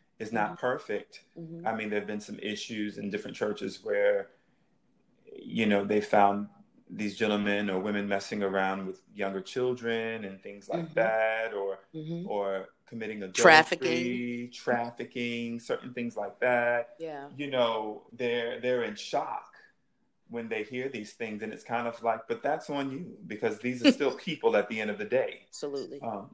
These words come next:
Speaker 1: why would you hold these people or place these people on pedestals?
Speaker 2: Yes.
Speaker 1: Um, or hold them to the same level as God?
Speaker 2: Right.
Speaker 1: Um,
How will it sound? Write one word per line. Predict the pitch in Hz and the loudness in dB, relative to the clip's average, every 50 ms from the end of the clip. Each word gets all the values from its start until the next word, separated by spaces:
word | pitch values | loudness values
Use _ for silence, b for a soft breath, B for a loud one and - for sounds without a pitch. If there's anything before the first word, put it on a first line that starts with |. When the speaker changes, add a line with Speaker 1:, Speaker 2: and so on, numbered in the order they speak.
| - _ - | -20 _ 2
Speaker 1:
why | 110 117 117 120 | 6 8 8 8
would | 120 127 123 110 | 6 4 0 -2
you | 113 113 | -4 -4
hold | 110 117 110 107 107 - | -2 -2 -2 -4 -4 -6
these | 110 107 - | -10 -12 -10
people | - 113 107 - 107 104 101 98 95 95 95 92 - _ _ _ _ _ - | -10 -10 -8 -4 -2 0 0 0 0 -2 -6 -8 -10 _ _ _ _ _ -4
or | - 107 101 101 | -2 -2 -2 -2
place | - - 127 120 120 120 | -2 -2 0 0 0 -2
these | - 110 104 | -6 -10 -10
people | - 117 - - 107 | -10 -10 -8 -6 -4
on | 104 98 92 | -4 -4 -4
pedestals? | - 117 113 120 120 - - - 110 101 - 104 - - - _ | -6 -8 -8 -8 -8 -12 -10 -10 -8 -8 -8 -8 -12 -16 -18 _
Speaker 2:
Yes. | - 156 147 135 135 139 - - - | -8 -6 -4 -4 -6 -8 -10 -6 0
Speaker 1:
Um, | 113 113 104 98 95 95 95 - - | 2 4 4 4 4 2 -2 -4 0
or | 104 104 104 101 - | 2 4 4 4 2
hold | - - 131 123 123 123 | 0 -2 -2 -2 -2 -2
them | 117 113 104 | -6 -8 -8
to | 110 | -6
the | 95 101 | -6 -6
same | 98 - - 113 110 107 107 104 | -4 -4 -4 -4 -2 -2 0 0
level | 107 104 104 104 104 107 - - | 2 2 2 0 -2 -2 0 0
as | 107 107 104 98 98 | 0 0 0 -2 -2
God? | - 107 107 110 104 101 - 87 92 - - _ _ _ _ _ _ _ _ _ _ _ - | -2 -2 -2 -2 -4 -6 -8 -10 -12 -14 -16 _ _ _ _ _ _ _ _ _ _ _ -4
Speaker 2:
Right. | 110 101 98 95 95 104 104 | -2 -2 0 -2 -2 -4 -8
Speaker 1:
Um, | 98 95 101 98 95 90 90 - | -10 -12 -14 -16 -16 -18 -20 -20